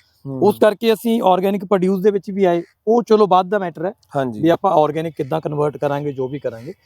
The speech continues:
Speaker 2: ਮੇਨ ਕੀ ਹੈ ਜੀ, ਇਹਦੇ ਸੀਡ ਦੇ ਵਿੱਚ ਸਾਨੂੰ ਇੱਕ ਗਾਰੰਟੀ ਹੈ ਵੀ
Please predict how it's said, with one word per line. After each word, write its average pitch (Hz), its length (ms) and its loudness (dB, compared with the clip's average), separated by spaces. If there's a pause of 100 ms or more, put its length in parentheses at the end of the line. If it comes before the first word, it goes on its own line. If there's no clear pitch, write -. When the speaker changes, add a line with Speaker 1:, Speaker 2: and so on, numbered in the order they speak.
(280)
Speaker 2:
ਮੇਨ 226 320 4
ਕੀ 247 200 0
ਹੈ 254 60 4
ਜੀ, 262 300 -2
ਇਹਦੇ 240 220 4
ਸੀਡ 214 280 2
ਦੇ 233 120 8
ਵਿੱਚ 233 120 -6
ਸਾਨੂੰ 233 280 0
ਇੱਕ 226 140 -10
ਗਾਰੰਟੀ 214 460 2
ਹੈ 208 80 4
ਵੀ 226 200 -6